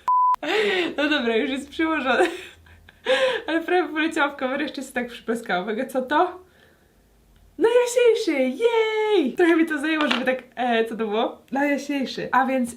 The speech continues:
atomówki. Tak przy okazji możecie powiedzieć, która jest waszą ulubioną. Która jest waszą ulubioną atomówką. Wezmę sobie pędzelek. I no akurat cieszę się, że tu jest jasny, bo ten ciemny to jeszcze by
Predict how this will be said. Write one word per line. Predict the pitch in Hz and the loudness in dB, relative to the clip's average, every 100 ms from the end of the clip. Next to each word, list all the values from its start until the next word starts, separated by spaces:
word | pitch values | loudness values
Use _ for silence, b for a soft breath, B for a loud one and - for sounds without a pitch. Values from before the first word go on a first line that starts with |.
| - | -2
atomówki. | 403 370 359 359 - - - | -2 -2 0 0 -2 -10 -14
Tak | - 262 | -6 -4
przy | - 294 | -2 -2
okazji | 269 269 | -2 -2
możecie | 269 247 233 | -4 -4 -4
powiedzieć, | 240 240 247 - | -4 -4 -6 -6
która | 262 247 220 - | 0 2 0 -2
jest | 220 208 | -4 -2
waszą | 202 208 208 | -6 -4 -2
ulubioną. | 208 202 170 190 - _ | -2 -2 -4 -8 -14 _
Która | - 196 | -8 -6
jest | 208 | -6
waszą | - | -8
ulubioną | - 208 208 196 | -8 -6 -4 -6
atomówką. | 202 220 208 - 214 _ - | -6 -8 -10 -16 -20 _ -10
Wezmę | 196 - 190 208 196 | -10 -10 -10 -10 -10
sobie | - 202 | -12 -12
pędzelek. | - 226 240 302 453 - - - _ _ _ _ _ - - | -6 -2 0 0 -4 -8 -18 -20 _ _ _ _ _ -20 -12
I | 240 240 240 233 - _ - | -4 0 0 -2 -10 _ -2
no | 262 | 0
akurat | 277 302 285 285 | 0 -2 -4 -4
cieszę | 262 233 | -8 -8
się, | - 226 | -4 -2
że | 220 | -2
tu | 226 | 0
jest | 220 220 | -2 0
jasny, | 220 233 254 247 | -4 -4 -4 -4
bo | 240 | -2
ten | 226 226 | -2 -2
ciemny | 254 233 247 247 | -2 -2 -2 -4
to | 240 226 226 220 | -2 0 2 2
jeszcze | 226 247 - - 220 | 0 -2 -6 -2 2
by | 226 220 | 4 2